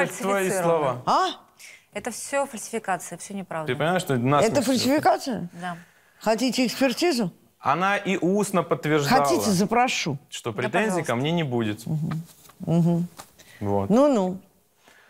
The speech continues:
Speaker 2: А, о том, что действительно я просто донор, никаким отцом я являться ее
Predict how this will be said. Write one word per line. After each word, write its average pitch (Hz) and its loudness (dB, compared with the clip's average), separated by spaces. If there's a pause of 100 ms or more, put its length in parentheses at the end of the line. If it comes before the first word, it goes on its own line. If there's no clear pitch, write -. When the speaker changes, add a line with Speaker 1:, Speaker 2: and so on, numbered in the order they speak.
(380)
Speaker 2:
А, 104 0
о 107 -2
том, 185 0
что 151 0
действительно 135 -2
я 117 2
просто 117 -2
донор, 214 0 (840)
никаким 110 -2
отцом 107 0
я 98 2
являться 101 0 (200)
ее 95 -2